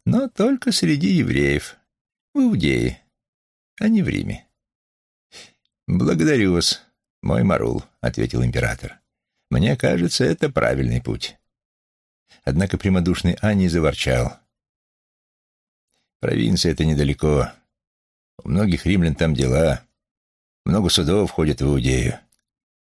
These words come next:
Я был бы спокойнее, если бы этого человека отправили подальше. Почему бы не выслать его за пределы империи? Пусть вытворяет свои чудеса перед скифами или парфянами, только не перед римскими подданными".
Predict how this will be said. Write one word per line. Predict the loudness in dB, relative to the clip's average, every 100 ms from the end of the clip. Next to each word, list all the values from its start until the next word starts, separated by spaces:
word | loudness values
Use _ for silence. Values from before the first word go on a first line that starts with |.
| -6
Я | -4
был | -2 0 0
бы | 0
спокойнее, | 0 -2 0 0 2 2
если | 0 0
бы | 0
этого | 0 0
человека | 0 2 2 0
отправили | -2 0 0 2
подальше. | 0 0 2 2 2 -2 -2 -6 _ _ _ _ _ _ _ _
Почему | -4 -2 0
бы |
не | 0
выслать | 0 -2 -2 -2
его | 0 0 -2 _ _ _ _ _ _ -12
за | -2 -2
пределы | 0 0 2 2 2
империи? | 0 -2 -4 -4 -8 -14 _ _ _ _ _
Пусть | -4 -2 -2
вытворяет | -2 0 2 2 2
свои | 2 0
чудеса | 0 0 0 2 0 -4 _ _ _ _ _ -4
перед | -2 -2
скифами | 0 0 0 0 0
или | 0
парфянами, | -2 -2 0 2 2 0 -2 -6 _ _ _ _ _ _
только | -6 -2 0
не | 0
перед | 0 2
римскими | 0 -2 -2 -2
подданными". | 0 -2 0 0 0 -2